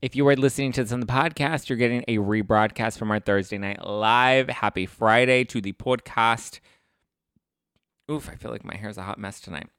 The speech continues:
Um, if you are watching in live, let me know what your first name is and where you're watching in from.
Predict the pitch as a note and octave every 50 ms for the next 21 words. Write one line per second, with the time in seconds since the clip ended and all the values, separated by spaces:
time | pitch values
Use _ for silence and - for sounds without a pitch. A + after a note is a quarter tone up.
0 | _ _ _ _ _ _ _ _ _ _ _ _ _ _ _ _ _ _ _ _
1 | _ _ - - - B2 B2+ B2 A#2 A#2 C3 - C3 - C3+ C#3+ C#3 C#3+ - C3+
2 | B2+ B2+ B2+ B2+ B2+ B2+ - - - C3+ B2+ B2+ B2 A#2 A#2 - G#2+ A2 G#2+ A#2
3 | A#2+ C#3+ D3 B2+ A#2 A2+ G#2 A#2+ A2 A#2 A2+ A#2 A#2+ A#2 A2+ G#2+ - A#2+ A2+ -
4 | - A#2+ A#2 A2 A2+ - - A2 A2 G#2+ G#2+ - - - G#2+ G#2+ G#2 G#2 G#2 A2
5 | F#2+ G2 G#2+ G#2+ G#2+ A2 A2 G#2+ G#2+ G#2 G2+ G#2 G#2 G2+ F#2+ F#2+ - - - G2+
6 | G2 - - _ C3+ D3 D#3+ F3 D#3+ - - C#3 A2+ F2+ C#2 D2+ -